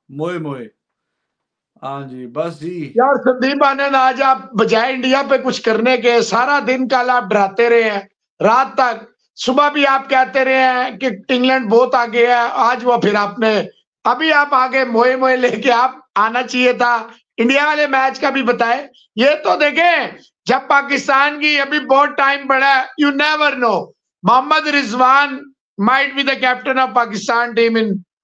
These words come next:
Speaker 2: World T twenty।
Speaker 1: हाँ जी, संदीप आनंद साहब, आप तो कोई ना कोई उस पे कोई comment किया, सही भी याद कराया मोहसिन भाई ने। आप तो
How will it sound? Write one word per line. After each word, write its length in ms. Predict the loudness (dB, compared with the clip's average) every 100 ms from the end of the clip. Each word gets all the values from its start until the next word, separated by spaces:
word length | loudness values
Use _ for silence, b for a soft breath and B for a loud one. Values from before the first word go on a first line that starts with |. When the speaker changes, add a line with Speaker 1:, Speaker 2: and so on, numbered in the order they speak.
| -2
Speaker 2:
World 260 | 0 0 -2
T 160 | -6 -2
twenty। 360 | -2 -4 -8 -12 _ _ _ _ _ _ _ _ _ _ _ _ _
Speaker 1:
हाँ 240 | -6 -4 -4
जी, 160 | -6
संदीप 340 | -6 -6 -6 -6
आनंद 220 | -6 -6
साहब, 200 | -4 -2
आप 340 | -4 -6 -10 -6
तो 400 | -4 -4 -6 -8 -10
कोई 440 | -12 -12 -12 -12
ना 200 | -12 -12
कोई 560 | -12 -16 -16 -16 -20 -20
उस 140 | -20 -20
पे 200 | -16 -16
कोई 160 | -16
comment 420 | -16 -18 -18 -18 -16
किया, 200 | -14 -14
सही 200 | -14 -16
भी 120 | -12
याद 200 | -12 -10
कराया 260 | -10 -8 -8
मोहसिन 300 | -14 -20 -20
भाई 120 | -20
ने। 220 | -20 _ _ _
आप 260 | -10 -10 -10
तो 360 | -10 -8 -4